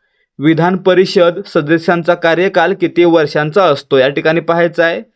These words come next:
विधानसभेच्या सदस्यांचा कार्यकाल पाच वर्ष आणि विधान परिषदेच्या सदस्यांचा कार्यकाल किती असतो? सहा वर्ष, म्हणजे आपलं उत्तर या ठिकाणी काय?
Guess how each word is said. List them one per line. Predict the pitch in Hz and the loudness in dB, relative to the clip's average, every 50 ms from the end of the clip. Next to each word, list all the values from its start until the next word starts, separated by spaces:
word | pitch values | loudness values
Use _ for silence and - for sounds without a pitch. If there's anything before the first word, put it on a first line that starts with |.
| _ _ _ _ _ _ _ _ - | _ _ _ _ _ _ _ _ -6
विधानसभेच्या | 143 147 151 143 165 170 180 190 180 - _ _ - - 170 151 139 170 180 180 185 185 170 190 | -2 -2 0 0 0 0 0 -2 -4 -8 _ _ -2 0 0 2 2 2 0 2 2 0 -2 0
सदस्यांचा | - 180 156 160 156 180 170 160 160 165 | -2 -2 -2 -2 0 -2 -2 0 -2 -2
कार्यकाल | 165 170 160 156 170 180 190 185 180 202 240 240 - _ _ _ _ - | -2 0 0 0 0 0 0 0 0 -2 -4 -8 -14 _ _ _ _ -2
पाच | 175 170 175 170 - 170 | 0 0 0 -2 -2 0
वर्ष | 160 165 147 135 - - 147 | 2 2 2 0 0 -2 -2
आणि | 135 135 156 | -2 -2 -2
विधान | 151 147 143 156 165 165 | -4 -2 -2 -2 -2 -2
परिषदेच्या | 160 - 160 151 151 170 165 165 175 | -2 0 0 0 0 -2 -2 -2 -2
सदस्यांचा | 170 175 156 156 170 165 151 165 | -2 -2 -2 -2 -2 -2 -2 0
कार्यकाल | 165 165 160 160 170 170 | 0 0 0 0 -2 -4
किती | 160 160 170 | -2 0 0
असतो? | 175 175 - - - 180 190 233 269 - _ _ _ _ _ _ _ _ | 0 0 0 -2 0 0 0 0 -2 -8 _ _ _ _ _ _ _ _
सहा | - - - 190 170 170 175 | -10 -6 -4 -2 0 0 0
वर्ष, | 170 160 160 139 135 - 147 | 0 0 0 0 0 -2 -2
म्हणजे | 131 131 135 139 | -2 -2 0 -2
आपलं | 139 131 143 147 | -2 -4 -4 -8
उत्तर | 147 147 165 156 | -4 0 0 0
या | 156 | 0
ठिकाणी | 156 165 160 165 160 175 165 | 0 -2 -2 -2 -2 -2 -2
काय? | 165 156 151 165 | -2 -2 -2 -4